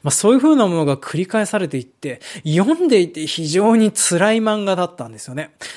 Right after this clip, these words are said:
で、私はあの、出だしの一、二、三話ぐらいまで読んでですね、ちょっと読むのが辛いなっていうふうに思うのになって、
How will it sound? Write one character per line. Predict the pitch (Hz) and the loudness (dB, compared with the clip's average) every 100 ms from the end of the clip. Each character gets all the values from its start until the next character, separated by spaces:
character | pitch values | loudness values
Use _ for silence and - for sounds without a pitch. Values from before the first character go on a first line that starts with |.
| - | -12
で、 | 143 | -8
私 | 202 220 | -6 -2
は | 220 | -2
あ | |
の、 | 214 196 180 151 | 0 2 2 0
出 | 135 165 | 0 2
だ | 226 | 2
し | - | 2
の | 233 226 180 | 2 2 0
一、 | 147 - 220 226 226 | -6 -4 0 2 2
二、 | 214 208 214 196 | 2 2 0 0
三 | - 208 202 202 | -2 0 0 0
話 | 208 185 | 2 2
ぐ | 190 | 4
ら | 214 196 | 2 2
い | |
ま | 180 156 | 0 0
で | 156 | 0
読 | 165 180 | -2 -2
ん | |
で | 165 | -4
で | 143 | -4
す | 135 | -4
ね、 | 156 151 135 - - - | -4 -4 -6 -12 -14 -6
ち | - | -2
ょ | 185 | 0
っ | 226 - _ | -2 -8 _
と | - 208 | -4 0
読 | 185 185 | 0 0
む | 180 | 0
の | 165 156 | -2 -2
が | 147 | -4
辛 | - 156 151 | -6 -4 -2
い | 151 | -2
な | 175 | -4
っ | - | -4
て | 262 | -2
い | |
う | |
ふ | 208 | -2
う | |
に | 185 | -2
思 | 160 156 160 | -4 -4 -4
う | 160 | -4
の | 143 139 | -4 -4
に | 139 135 | -6 -4
な | 165 | -4
っ | - | -4
て、 | _ 160 139 | _ -2 -2